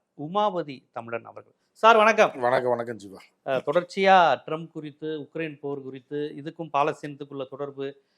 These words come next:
Speaker 1: நீ ட்ரம்ப்பினுடைய ஆக்டிவிட்டி எப்படி இருக்கும், போர் நிறுத்தமா, இல்ல அவர் வேற மாதிரி கிளப்பிடுவாரா, இப்படியெல்லாம் போகும், வடகொரியாவோட எப்படி இருப்பாரு, இந்த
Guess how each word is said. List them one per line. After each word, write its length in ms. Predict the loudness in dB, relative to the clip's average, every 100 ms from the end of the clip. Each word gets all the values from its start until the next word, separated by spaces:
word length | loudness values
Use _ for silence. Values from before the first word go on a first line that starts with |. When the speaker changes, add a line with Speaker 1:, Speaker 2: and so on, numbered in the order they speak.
| _
Speaker 1:
நீ 140 | _ -10
ட்ரம்ப்பினுடைய 580 | -6 -8 -8 -8 -4 -4
ஆக்டிவிட்டி 440 | -6 -10 -14 -12
எப்படி 300 | -12 -12 -12
இருக்கும், 440 | -10 -10 -10 -12 -14 _ _ _
போர் 240 | 0 0
நிறுத்தமா, 600 | -2 -8 -6 -6 -4 -6 -8 _ _ _
இல்ல 180 | -6 0
அவர் 180 | 2 2
வேற 220 | 0 -2
மாதிரி 400 | -2 -4 -4 -6 -6
கிளப்பிடுவாரா, 760 | -8 -6 -6 -4 -2 -4 -8
இப்படியெல்லாம் 460 | -14 -10 -4 -4 -4
போகும், 340 | -6 -8 -8 -8
வடகொரியாவோட 520 | -8 -8 -6 -6 -4
எப்படி 260 | -8 -10 -16
இருப்பாரு, 300 | -8 -8 -8
இந்த 140 | -12